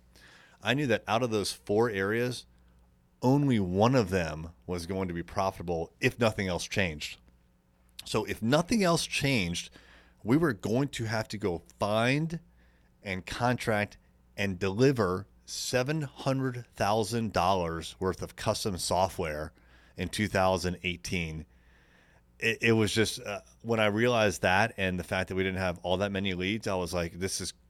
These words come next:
crazy. Like, I don't even know where we're gonna find all of these leads, never mind the work and actually do it. Uh, but I've got all these expenses." So at that moment in two thousand eighteen, we were negative seven hundred thousand dollars. We had to go find seven hundred thousand dollars of new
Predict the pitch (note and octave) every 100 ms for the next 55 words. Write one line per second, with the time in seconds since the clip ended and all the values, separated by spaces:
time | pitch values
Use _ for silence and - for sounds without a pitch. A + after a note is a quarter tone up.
0 | - - G#2 G2 E2+ D#2 E2 E2 F#2 G2+
1 | G#2+ G2 F#2+ F#2 F#2 F2+ F2+ F2 F2 E2+
2 | D#2+ G#2 G2 F#2+ F2+ F2 _ - - F#2
3 | F#2+ F#2+ F2+ F2 F2+ G2+ G2 E2 F#2 F2
4 | F2+ F2 F2 E2+ E2+ F#2 F#2 F2+ - F2+
5 | F2 E2 E2 E2+ E2+ E2 E2+ D#2+ A2+ F#2+
6 | F2 - - - - - - F#2 F2+ G2+
7 | F2+ G#2+ G2+ F#2 F2+ E2 - A#2+ B2+ F#2
8 | - G#2 G#2 G#2 E2+ F#2 E3+ C3 F#2 A2
9 | - _ _ _ _ - G2+ - A#2+ G#2
10 | F#2+ G2 G2 - B2 G2+ G2 G#2 F#2+ F#2+
11 | F#2+ F#2 F2 - G2+ F#2 F2+ F2+ E2 F2+
12 | E2+ F2 F2+ F2 D#2 - - - F#2 G#2+
13 | F#2 E2+ - G2+ G2 G#2 G2 G#2 G2 G2+
14 | G2 G2 F#2 F#2+ F2+ F2 F2 - E2+ E2+
15 | F#2+ G#2+ B2+